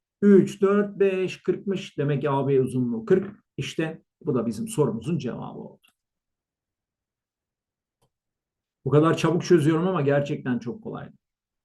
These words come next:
Evet, geldik buraya. Hocam, altı, sekiz, on.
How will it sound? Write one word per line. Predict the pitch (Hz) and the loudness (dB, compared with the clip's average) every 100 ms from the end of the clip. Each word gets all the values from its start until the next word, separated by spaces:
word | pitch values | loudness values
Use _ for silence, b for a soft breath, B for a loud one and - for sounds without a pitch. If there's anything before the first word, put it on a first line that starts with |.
| _ _ _ _ _ _ _ _ _ _ _ _ _ _ - | _ _ _ _ _ _ _ _ _ _ _ _ _ _ -2
Evet, | 208 202 202 - _ _ _ - | 4 4 4 -6 _ _ _ -2
geldik | 147 147 143 196 | 2 4 2 4
buraya. | 185 175 156 151 151 147 147 143 - _ 147 | 4 4 2 0 0 -2 -2 -6 -10 _ 4
Hocam, | 196 240 240 | 6 6 4
altı, | 208 214 247 | 4 2 0
sekiz, | - 233 269 208 | -2 -4 -4 -2
on. | 277 285 254 147 | 4 4 4 0